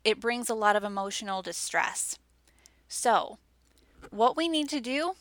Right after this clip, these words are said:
is say, "Hey, inner voice,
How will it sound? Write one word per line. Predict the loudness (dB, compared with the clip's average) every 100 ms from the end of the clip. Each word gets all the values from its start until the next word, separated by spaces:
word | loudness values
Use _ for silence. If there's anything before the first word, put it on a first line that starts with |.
| _ _ 2
is | 4 4 2
say, | 4 4 4
"Hey, | 4 4 6 4 2 -12 _ _ _ _
inner | -4 -4 -2
voice, | 0 0 0 0 -4 -6